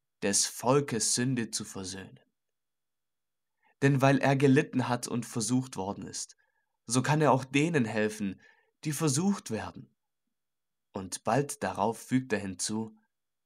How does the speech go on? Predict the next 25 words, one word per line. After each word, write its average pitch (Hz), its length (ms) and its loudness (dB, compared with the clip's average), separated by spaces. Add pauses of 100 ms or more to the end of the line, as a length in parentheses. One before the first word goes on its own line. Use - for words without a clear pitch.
(400)
damit 127 320 4
er 113 180 4
eine 117 440 2
umso 131 400 2
größere 113 680 2
Zuversicht, 120 840 -4 (240)
zu - 300 0
ihm 135 300 4
zu 110 180 -2
treten, 92 520 -8 (360)
in 131 180 4
uns 120 320 -2
erwecke. 104 580 -6 (2750)
Da 139 320 4
wir 151 80 6
nun 143 280 6
einen 135 380 4
großen 143 560 0
Hohenpriester 131 800 -2
haben, - 320 -14 (480)
der 127 120 0
die 131 140 6
Himmel 147 360 0
durchschritten 110 640 -2
hat, - 280 -16